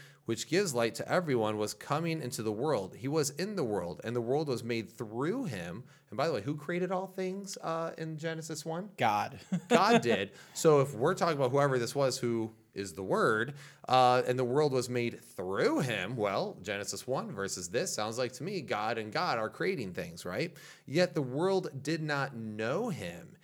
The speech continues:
Speaker 1: He came to his own, and his own people did not receive him. But to all who did receive him,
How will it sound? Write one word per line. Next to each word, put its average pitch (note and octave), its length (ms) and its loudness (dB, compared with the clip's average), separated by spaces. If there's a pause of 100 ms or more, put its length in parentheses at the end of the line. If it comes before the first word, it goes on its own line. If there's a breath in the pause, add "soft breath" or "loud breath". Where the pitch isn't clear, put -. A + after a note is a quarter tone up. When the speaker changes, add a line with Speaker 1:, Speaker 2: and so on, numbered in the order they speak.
(180 loud breath)
Speaker 1:
He C#3 160 -2
came B2 220 -2
to D#3+ 80 -2
his D#3 160 0
own, A2 220 0
and A#2 100 -8
his B2 160 -2
own G2 240 -6
people G2 340 -6
did E2+ 160 -8
not F#2 160 -6
receive F3+ 340 -6
him. G2 200 -6 (320 loud breath)
But C#3+ 80 -2
to D3+ 100 0
all G#3+ 360 0
who F3+ 220 2
did D#3 280 0
receive C#3+ 680 -2
him, G2 380 -4